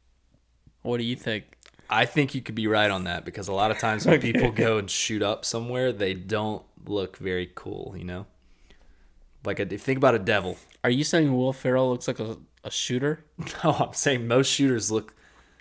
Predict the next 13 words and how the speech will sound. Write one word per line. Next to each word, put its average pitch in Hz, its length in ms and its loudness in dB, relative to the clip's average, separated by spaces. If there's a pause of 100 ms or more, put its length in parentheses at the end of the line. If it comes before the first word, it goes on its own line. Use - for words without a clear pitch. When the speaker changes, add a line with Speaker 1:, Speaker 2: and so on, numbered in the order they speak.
Speaker 1:
Like 117 220 -2
Will 120 140 2
Speaker 2:
like 110 140 4
Speaker 1:
Ferrell? 147 220 8
Speaker 2:
garbage 101 540 0
clowns. 98 680 -4 (340)
Speaker 1:
Like 110 200 -8
Will 113 140 -2
Ferrell? 151 440 0 (360)
Speaker 2:
I 107 80 -4
mean, 101 180 -4
kind 98 340 0
of, 90 200 -8